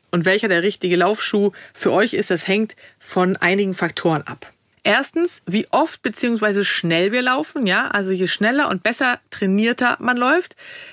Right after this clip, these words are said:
desto weniger Dämpfung brauchen wir. Außerdem sind weniger stark gedämpfte Schuhe auch leichter und man kann mit ihnen deshalb auch schneller laufen.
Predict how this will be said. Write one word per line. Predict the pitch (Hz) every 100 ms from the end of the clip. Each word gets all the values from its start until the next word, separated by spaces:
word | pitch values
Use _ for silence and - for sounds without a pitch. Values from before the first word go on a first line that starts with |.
| -
desto | 180 - 190 170
weniger | 240 277 262
Dämpfung | 196 196 226 - 170 147
brauchen | 147 98 - -
wir. | - - _ _ _
Außerdem | 190 233 277 254
sind | 226 185
weniger | 202 269 277
stark | 247 - 202
gedämpfte | 247 208 208 -
Schuhe | 196 208 208
auch | -
leichter | 165 165 226 - 269 226
und | 202
man | 190
kann | 190 202 196
mit | 190 185
ihnen | 190
deshalb | 185 190 202
auch | 180 -
schneller | - 220 233 139
laufen. | 131 - - -